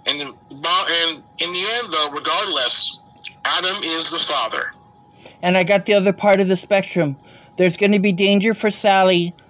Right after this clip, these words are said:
Speaker 2: because Nick is gonna worry that Sally may have a miscarriage.
Speaker 1: Yes, that, that's, yeah, that's true as, as well, and I, I figured that that would probably happen to Sally at some point.
Speaker 2: But there's a twist in the story because don't forget,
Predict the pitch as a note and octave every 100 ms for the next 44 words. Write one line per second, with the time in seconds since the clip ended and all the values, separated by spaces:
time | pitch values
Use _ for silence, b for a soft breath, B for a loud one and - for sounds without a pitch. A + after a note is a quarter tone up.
0 | _ - E3+ F#3 E3 E3 F#3+ G3 G3+ E3
1 | G3 G3 F3+ F#3+ F#3+ F#3 E3+ D#3+ - F3+
2 | F#3 F#3 F3+ F3+ F3 E3+ D#3+ E3 E3+ -
3 | D3 B2+ A#2 - - - - - - _
4 | _ _ _ - B B B B B -
5 | D3+ F3 D3+ - - - D#3+ E3 E3+ F3
6 | - - D#3+ D#3+ - - F4 D#3+ - -
7 | - - D3+ D3+ E3+ F3 E3+ D#3+ D3 D3
8 | D#3+ D#3+ - F#3+ F3 D#3+ D#3+ C#3 D#3+ D#3
9 | D3 E3 D3+ D3 C#3+ D3 C#3 C3+ - D3+
10 | C#3 C3+ B2 C#3+ B2 - C3 A2+ - _
11 | G3 F3 G#3+ G3+ A3 - A3+ A3+ - -
12 | F#3 F#3 F3+ - - F#3+ G3 F3 D#3 D3
13 | D3 E3 C#3+ E3 E3 F3+ E3+ A#3 G3